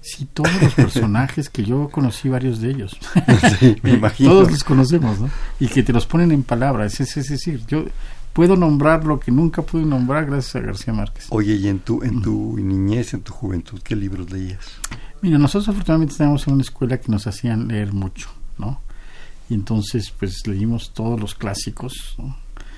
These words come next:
Speaker 1: Y desde las tragedias griegas, que luego me aprendía de memoria, y algunas cosas, <laughs> las poesías, bueno, los grandes escritores latinoamericanos, españoles, eh,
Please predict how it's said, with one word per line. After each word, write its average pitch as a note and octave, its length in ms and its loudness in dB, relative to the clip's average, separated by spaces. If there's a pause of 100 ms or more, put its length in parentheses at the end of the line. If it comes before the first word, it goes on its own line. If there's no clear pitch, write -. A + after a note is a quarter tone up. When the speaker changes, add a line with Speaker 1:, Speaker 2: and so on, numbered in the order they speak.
(460)
Speaker 1:
Y A2 180 -4
desde G2 300 -4
las G2 160 -6
tragedias A2 580 -4
griegas, A2 420 -8
que G#2+ 140 -8
luego A2 220 -6
me G#2 100 -4
aprendía G#2 340 -6
de G#2+ 60 -4
memoria, G2+ 560 -6
y G2+ 140 -8
algunas G#2 400 -10
cosas, - 540 -12 (480)
<laughs> - 420 -2
las - 100 -12
poesías, A#2 600 -4
bueno, A#2+ 180 2
los G#2+ 120 -4
grandes A#2 300 0
escritores A2 360 -6
latinoamericanos, F#2+ 1080 -6 (360)
españoles, G2+ 1040 -6 (600)
eh, D#3 320 -8